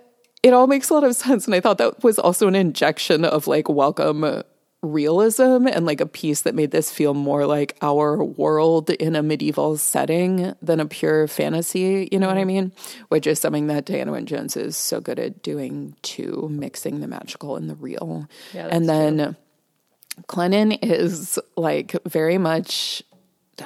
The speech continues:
Speaker 1: even though he is a spy, I think in a lot of ways he also really is, like, mostly looking out for himself.
Speaker 2: Yeah.
Speaker 1: Um, I think he's really interested and invested in being on stage and having people at his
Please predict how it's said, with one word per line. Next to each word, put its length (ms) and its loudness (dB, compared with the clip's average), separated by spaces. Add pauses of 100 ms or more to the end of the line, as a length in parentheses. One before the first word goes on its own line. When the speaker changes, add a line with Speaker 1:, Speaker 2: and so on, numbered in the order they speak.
(560)
Speaker 1:
even 240 4
though 160 6
he 180 4
is 340 0
a 60 -2
spy, 680 0
I 60 0
think 180 -2
in 60 0
a 60 2
lot 140 0
of 60 -12
ways 240 -2
he 100 -2
also 380 0
really 340 0
is, 260 0
like, 180 0
mostly 340 -2
looking 320 -2
out 140 -4
for 100 -2
himself. 680 -2 (240)
Speaker 2:
Yeah. 220 -6
Speaker 1:
Um, 240 2
I 140 -2
think 160 -2
he's 180 -4
really 240 2
interested 640 0
and 140 2
invested 580 0
in 320 0 (540)
being 300 -2
on 260 4
stage 640 2
and 180 2
having 480 -2
people 680 0
at 360 0
his 920 -2